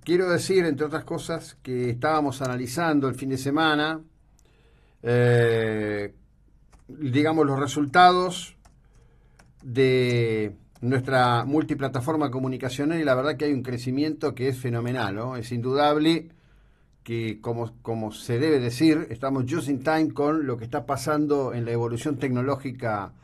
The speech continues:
en la, en la sociedad, ¿sí? Eh, y también con, por supuesto, eh,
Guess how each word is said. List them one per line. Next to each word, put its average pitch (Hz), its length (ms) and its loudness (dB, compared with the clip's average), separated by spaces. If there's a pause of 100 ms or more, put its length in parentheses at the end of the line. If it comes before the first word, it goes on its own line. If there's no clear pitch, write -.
(360)
en 117 200 0
la, 110 320 2
en 117 140 -4
la 113 80 -4
sociedad, 123 560 0 (420)
¿sí? 131 440 -6 (560)
Eh, 104 680 -2 (220)
y 139 460 0 (180)
también 180 580 2 (640)
con, 135 720 2
por 143 140 -2
supuesto, 170 720 -2 (640)
eh, 113 640 -2